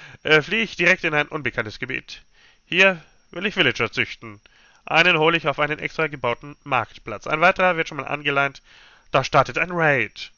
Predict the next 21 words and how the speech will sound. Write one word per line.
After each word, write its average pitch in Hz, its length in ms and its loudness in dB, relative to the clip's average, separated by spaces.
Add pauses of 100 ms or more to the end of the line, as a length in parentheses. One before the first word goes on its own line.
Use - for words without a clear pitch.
(600)
Nach 165 280 2
dem 160 300 0
Raid 156 480 6
ist 135 120 -6
der 151 100 2
Angeleinte 127 480 -2
ein 120 140 -6
Zombie. 110 460 -8 (1600)
Ich 226 160 0
suche 233 260 2
Werkzeuge, 185 440 2
um 160 60 -4
den 165 160 -2
Marktvillager 143 720 0
zu - 180 -6
einem 147 340 -2
Arbeiter 143 460 2
zu - 160 -16
machen. 110 340 -10
Währenddessen 160 460 0
startet 147 520 -2